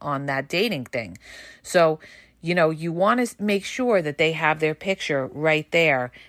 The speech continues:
as their main picture. Now, I'm gonna go into more about scammers. Here's the deal with scammers, you guys, all right? It's, it's basically common sense. Basically common sense.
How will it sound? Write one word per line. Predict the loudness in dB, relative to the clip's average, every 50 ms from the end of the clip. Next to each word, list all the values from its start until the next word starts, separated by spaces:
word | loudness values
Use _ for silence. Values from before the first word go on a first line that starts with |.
| _ _
as | -2 -2 -2 0 0
their | 0 2 2
main | 2 0 0 0 0 0 0 0 -2 -4 -6
picture. | -10 -4 -4 -4 -4 -2 -6 -8 -8 -8 -12 -16 -20 _ _ _ _ _ -20 _ _ _ _ _ _ _ _ _ _ _ _ _ _ _ _ _ _ _ -14
Now, | -8 -4 -2 0 0 -2 -2 -6 -10 -14 _
I'm | -8 -6 -4
gonna | -4 -4
go | 0 0 0 0 0
into | -2 -6 -8 -8
more | -6 -4 -2 0 0 0
about | 0 0 0 0 0 -2
scammers. | -6 -12 -6 -4 -4 -2 -2 -4 -6 -8 -10 -12 -14 -14 -16 -18 -20 -20 -20 _ _ _
Here's | -2 0 2 2 2 0
the | -4 -4
deal | -2 0 0 2 2
with | 0 0 -4
scammers, | -6 -6 -4 -2 -2 -2 -2 -2 -4 -4 -4 -6
you | -4
guys, | 0 2 2 4 4 2 2 0 -4 -8 -6
all | 0 2 4
right? | 6 6 6 6 4 2 -2 _ -14 -20 _ _ _ _
It's, | _ -2 -2 -2 -2 -4 -2
it's | -2 -2 -2 -2
basically | 0 4 6 6 6 6 2 0 -2 -4 -2 -2 -2 -2 -2 -4 -6 -8 _ _
common | -18 -14 -8 -4 -2 0 0 0 -2 -2 -4 -6 -6
sense. | -8 -10 -6 -6 -4 -4 -6 -8 -12 -14 -14 -14 -16 -20 _ _ _ _ 0
Basically | 2 2 2 2 0 -2 -4 -2 0 0 0 0 -2
common | -4 -4 -4 -2 -4 -4 -6 -8 -8
sense. | -6 -6 -6 -6 -6 -10 -14 -18